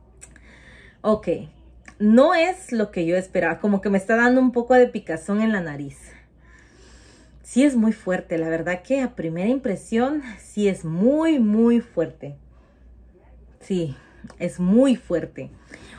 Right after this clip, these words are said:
Ok, déjame decirte que nos declaran grosellas negras, sorbete, sí, mis chicas. Esto hagan de cuenta que son unos, unos, am, unas grosellas negras en almíbar,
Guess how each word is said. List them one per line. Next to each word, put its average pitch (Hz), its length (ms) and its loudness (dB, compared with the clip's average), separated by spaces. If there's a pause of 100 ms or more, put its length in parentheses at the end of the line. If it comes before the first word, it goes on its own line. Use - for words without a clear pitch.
Ok, 202 240 -2 (200)
déjame 269 560 2
decirte 254 840 0
que 202 160 -2
nos 180 200 -4
declaran 208 540 -2
grosellas 175 520 -4
negras, 233 440 0
sorbete, 202 760 -4
sí, - 360 -8
mis 175 220 -4
chicas. - 380 -16 (480)
Esto 254 560 2
hagan 226 360 2
de 190 200 -4
cuenta 220 440 -2
que 185 140 -10
son 202 340 -6
unos, 214 840 -6 (500)
unos, 220 500 0
am, 156 680 -4 (720)
unas 208 300 2
grosellas 202 480 -4
negras 196 500 -2
en 180 180 -4
almíbar, 226 760 2